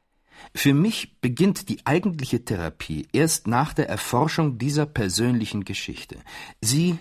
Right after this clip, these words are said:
ist das Geheimnis des Patienten, an dem er zerbrochen ist. Zugleich enthält sie den Schlüssel zu seiner Behandlung. Der Arzt muss die Fragen stellen, die den ganzen Menschen treffen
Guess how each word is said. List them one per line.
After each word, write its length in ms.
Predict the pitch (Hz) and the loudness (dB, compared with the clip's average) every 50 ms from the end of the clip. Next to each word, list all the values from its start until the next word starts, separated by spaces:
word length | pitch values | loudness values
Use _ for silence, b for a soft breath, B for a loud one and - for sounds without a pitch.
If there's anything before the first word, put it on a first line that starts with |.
| - | 0
ist 200 | - 156 151 - | 0 0 2 2
das 140 | 143 139 - | 0 0 0
Geheimnis 600 | - 123 - 131 127 135 131 123 104 80 73 - - | 0 0 0 2 2 4 4 2 2 0 -2 -4 -6
des 160 | 55 52 - | -10 -10 -10
Patienten, 520 | - - - - - 71 69 - - 82 - | -12 -12 -12 -10 -8 -8 -10 -8 -10 -10 -4
an 160 | - 113 123 104 | 0 0 2 2
dem 160 | 127 131 120 | 2 0 2
er 140 | 101 113 113 | 0 -2 -2
zerbrochen 500 | - - 120 135 135 147 - - - - - | -2 -2 -2 -2 -4 -4 -4 -6 -10 -12 -10
ist. 260 | - - - - - _ _ _ _ _ _ _ _ _ _ _ _ _ _ _ _ _ _ _ | -12 -14 -14 -14 -16 _ _ _ _ _ _ _ _ _ _ _ _ _ _ _ _ _ _ _
Zugleich 400 | - - 120 98 98 98 165 185 | -2 -2 0 2 4 2 2 2
enthält 380 | - 160 - - 127 117 147 - | 0 -2 0 2 2 2 2 2
sie 180 | - 202 220 B B B B B B - | 0 -2 -2 B B B B B B 0
den 100 | 156 156 | 0 0
Schlüssel 440 | - - - 135 120 - - 127 - | 2 2 2 2 2 2 0 -2 0
zu 120 | - 135 | 0 0
seiner 220 | 131 147 143 147 | 2 2 2 2
Behandlung. 540 | 139 147 143 139 180 208 226 214 - - - - b b b b b b b b b b b _ | 2 2 2 2 2 0 0 -2 -4 -8 -10 -14 b b b b b b b b b b b _
Der 140 | 135 113 95 | 0 2 4
Arzt 340 | 127 175 226 - - - - | 4 2 2 2 0 0 2
muss 260 | 135 165 214 - - | 2 2 2 2 0
die 120 | - - 139 | -2 -4 -6
Fragen 360 | - - 147 160 165 151 131 | -2 0 0 0 2 0 -2
stellen, 400 | - - - 127 120 131 135 123 | -2 -2 0 0 2 2 0 0
die 120 | 131 123 | -2 -2
den 140 | 123 127 131 | -2 -2 -2
ganzen 360 | - - 240 - - - 135 | 0 -2 -2 -2 -2 -2 -2
Menschen 320 | 107 78 78 - - - 71 | -2 -2 -4 -6 -6 -8 -10
treffen 420 | - - 65 62 - - - - | -10 -12 -12 -12 -14 -16 -16 -18